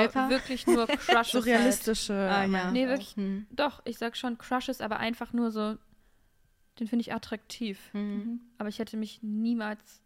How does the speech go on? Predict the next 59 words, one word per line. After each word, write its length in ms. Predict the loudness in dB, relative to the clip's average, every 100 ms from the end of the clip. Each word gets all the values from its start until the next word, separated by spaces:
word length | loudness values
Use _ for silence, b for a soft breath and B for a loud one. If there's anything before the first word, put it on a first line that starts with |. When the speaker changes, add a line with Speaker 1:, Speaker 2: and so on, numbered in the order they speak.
| _
Speaker 2:
in 60 | -10
meinem 140 | -8
ganzen 360 | -6 -8 -8 -8
Leben 420 | -6 -4 -4 -8 -10 _
mit 280 | -12 -12 -14 _ -8
jemandem 400 | -6 -6 -6 -8
getroffen, 460 | -10 -8 -8 -6
Speaker 1:
Mhm. 400 | -6 -4 -6 -8 -12
Speaker 2:
auf 120 | -16 -14
den 100 | -14
ich 100 | -14
einen 60 | -16
Crush 220 | -16 -14
hätte. 260 | -14 -12 -14 B 2
Speaker 1:
Ja, 80 |
weil 100 | 4
sonst 200 | 6 4
Speaker 3:
Mhm. 60 | 0
Speaker 1:
ist 120 | -2
man 160 | -2 -2
ja 160 | -2 -2
auch 60 |
nicht, 240 | -6 -6 -4
also 160 | -4
ich 220 | -4 -8 -16 -20 -14 -10
habe 160 | -8 -6
ja 80 |
auch 200 | -6 -10 -10
keine 220 | -6 -6
lange 220 | -6 -6
funktionierende 420 | -8 -6 -6 -6
Beziehung 220 | -8 -6 -4
gehabt, 280 | -4 -4
aber 160 | -6 -4
sonst 140 | -4
ist 160 | -6 -6
man 80 | -6
ja 80 | -4
auch 40 |
nicht 140 | -6 -6
mit 100 | -8
dem 140 | -8
zusammen, 520 | -8 -6 -4 -4 -6 -8 b b
Speaker 2:
Ja. 200 | -4 -2
Speaker 1:
wenn 100 | 0
man 120 | 0 -2
das 200 | -4 -4
eben 460 | -4 -2 -4 -6 -12 -20 -20
nicht 480 | -6 -2 -2 -4 -2
ihn 240 | 0 0
die 100 | 0
ganze 480 | -2 -4 -6 -10 -6
Zeit 320 | 0 0 -2
so 160 | -8 -6
haben 300 | -4 -4 -4
wollen 360 | -4 -4 -4
würde 360 | -4 -4 -4 -4
oder 220 | -6 -6
so. 220 | -6 -8